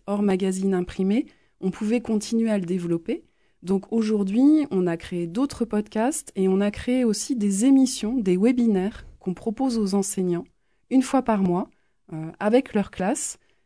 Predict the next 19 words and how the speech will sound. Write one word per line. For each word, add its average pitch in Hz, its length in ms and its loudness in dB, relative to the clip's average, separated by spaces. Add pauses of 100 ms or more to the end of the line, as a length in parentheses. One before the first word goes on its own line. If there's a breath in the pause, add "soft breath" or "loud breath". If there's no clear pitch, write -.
(120)
Et 180 100 2
on 185 60 6
leur 190 140 0
propose 220 380 -2
des 202 100 -4
thématiques, 185 760 -2
euh, 165 220 -4
sur 190 540 -4
le 175 100 -2
racisme, 180 840 -4
le 170 160 0
handicap, 175 840 -4
euh, 156 120 -6
l'usage 185 420 -4
d'Internet, 175 760 -2
euh, 151 800 -12
à 160 120 -2
bon 170 200 0
escient. 196 420 0